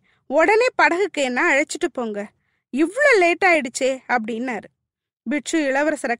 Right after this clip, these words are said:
கைய புடிச்சுக்கிட்டு கால்வாய் கரை வரைக்கும் கொண்டு போனாரு. ஆனா இளவரசரோட நடையில பலவீனம் ஒண்ணுமே தெரியல. நாலு நாளைக்கு மேல கடுமையான ஜுரம் இருந்த ஒருத்தரால இப்படி நடக்க முடியுமான்னு தெரியல. வீர நட நடந்து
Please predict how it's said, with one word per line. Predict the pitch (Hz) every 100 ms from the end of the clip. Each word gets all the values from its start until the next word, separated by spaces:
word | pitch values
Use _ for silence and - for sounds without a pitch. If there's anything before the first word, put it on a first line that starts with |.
| 233
கைய | 269 339 -
புடிச்சுக்கிட்டு | 254 - 226 233 - 220 - _ _ _
கால்வாய் | - 359 415 466 453 370
கரை | 302 302 381
வரைக்கும் | 294 240 381
கொண்டு | - 285 247
போனாரு. | 214 202 196 185 - _ _ _ -
ஆனா | 254 269
இளவரசரோட | 254 262 269 349 320 254 247 233
நடையில | 240 226 294 302 247 233 226
பலவீனம் | 247 294 370 330 269
ஒண்ணுமே | 254 269 349 359
தெரியல. | 262 233 226 - _ _ _ _ _ -
நாலு | 320 349 466 523
நாளைக்கு | 392 339 381 403 381
மேல | 294 277 285 240 233
கடுமையான | - 294 359 403 392 403
ஜுரம் | 381 294 285 339
இருந்த | 311 277 262
ஒருத்தரால | 262 302 - 330 262 226 220 220 - - _
இப்படி | - 370 523 523
நடக்க | 320 311 - 539 440
முடியுமான்னு | 320 269 233 311 -
தெரியல. | 254 254 247 - _ _ _ _ _ -
வீர | 254 302 370
நட | 302 262 269
நடந்து | 294 269 240 220 294